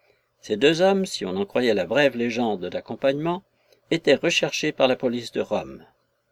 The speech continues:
Le douanier fit la grimace. Il était tentant de décrocher le téléphone et d'appeler le numéro indiqué,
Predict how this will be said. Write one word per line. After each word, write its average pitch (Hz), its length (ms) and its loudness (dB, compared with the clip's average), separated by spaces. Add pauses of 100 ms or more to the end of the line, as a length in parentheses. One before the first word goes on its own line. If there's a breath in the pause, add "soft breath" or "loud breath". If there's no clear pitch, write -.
(540 soft breath)
Le 98 140 -4
douanier 120 420 2
fit - 160 -8
la 101 120 0
grimace. 92 640 -10 (840 soft breath)
Il 143 120 2
était 180 220 4
tentant 160 400 -2
de 123 100 0
décrocher 123 480 -2
le 104 100 0
téléphone 123 540 -2
et 120 100 0
d'appeler 110 380 2
le 107 120 2
numéro 104 380 -2
indiqué, 101 540 -8